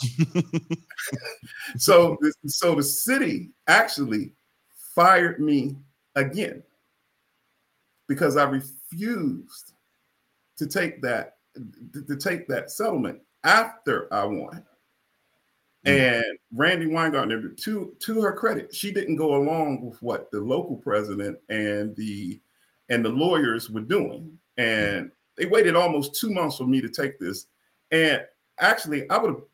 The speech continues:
Speaker 2: been able to ha-, get full retirement almost, like, two weeks later. Um, so that was my introduction to Randi Weingarten.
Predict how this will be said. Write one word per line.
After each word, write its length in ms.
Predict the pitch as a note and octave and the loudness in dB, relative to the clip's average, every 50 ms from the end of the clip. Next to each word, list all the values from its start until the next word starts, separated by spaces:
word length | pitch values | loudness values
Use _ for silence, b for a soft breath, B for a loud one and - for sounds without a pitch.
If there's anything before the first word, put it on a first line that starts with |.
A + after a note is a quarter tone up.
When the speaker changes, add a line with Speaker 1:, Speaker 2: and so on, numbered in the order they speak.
| - | -6
Speaker 2:
been 160 | C3 D3 D3 D3 | -2 0 2 2
able 440 | D3+ D#3 C#3 C#3 B2+ A#2 A#2 - - | 2 0 0 -2 -4 -6 -6 -10 -10
to 100 | - B2 | -10 -8
ha-, 80 | B2 D#3 - - | -8 -8 -10 -8
get 220 | - C#3+ C#3 - - | -8 -8 -8 -8 -6
full 220 | - D#3+ D3+ D3 | -2 -2 -2 0
retirement 580 | C3 B2+ B2 - D#3+ D#3+ E3 C#3 A2 G#2 - - _ _ _ - | -2 -4 -4 -2 -2 0 0 0 -2 -4 -6 -10 _ _ _ -4
almost, 360 | C3+ D3 C#3 G#2+ G#2 - - | -2 0 0 -2 -4 -4 -6
like, 180 | A2 - - - _ | -8 -8 -8 -10 _
two 220 | - - F#3+ F3+ E3+ | -10 -8 -6 -6 -6
weeks 340 | C#3 D3+ - - - - G#2+ | -6 -6 -6 -8 -12 -8 -4
later. 340 | A#2 B2+ - - - - _ _ _ _ _ _ _ _ _ _ _ _ _ _ _ _ _ _ _ _ _ _ _ _ | -4 -4 -4 -4 -10 -14 _ _ _ _ _ _ _ _ _ _ _ _ _ _ _ _ _ _ _ _ _ _ _ _
Um, 800 | - A#2+ A2+ G#2+ G2 G2 F#2+ F#2 F2+ F2+ F2 E2 - - F#2 - _ _ _ _ _ _ _ _ _ - - _ _ _ _ - | 0 2 4 4 4 2 0 -2 -2 -4 -4 -4 -6 -8 -12 -16 _ _ _ _ _ _ _ _ _ -20 -20 _ _ _ _ -10
so 580 | - - - D#3 D3 C3 A#2+ A#2 - - - - - G2 | -6 0 2 4 4 4 4 2 0 -4 -8 -14 -6 0
that 220 | - E3+ G#3 G3+ F#3 | 2 2 2 2 0
was 180 | F3+ D#3+ - | -2 -4 -2
my 340 | D#3+ D#3 D3 C#3+ C3+ - - - - | 0 2 4 4 2 0 -4 -6 -4
introduction 920 | C3+ C#3 C#3 C#3 C3 A2+ G2+ G2+ C#3 A#2 A#2+ - - - G2 F2 E2+ E2 - _ _ _ _ _ _ _ _ _ - | -2 -2 -2 -2 -4 -8 -2 0 0 0 0 -2 -8 -8 -8 -6 -8 -8 -12 _ _ _ _ _ _ _ _ _ -12
to 160 | - - A2+ G2+ | -10 -8 -6 -2
Randi 580 | A#2 A2+ A2+ A2+ A2+ G#2+ G#2+ G2 F#2+ - - - _ _ _ _ - | 0 2 2 2 0 -2 -2 -4 -4 -6 -8 -14 _ _ _ _ -8
Weingarten. 800 | F#2+ G2 G2+ G2+ F2+ F2 F2 E2+ D2+ - - - - - D#2+ - | -4 -2 0 0 0 -2 -4 -6 -8 -10 -12 -14 -18 -18 -20 -20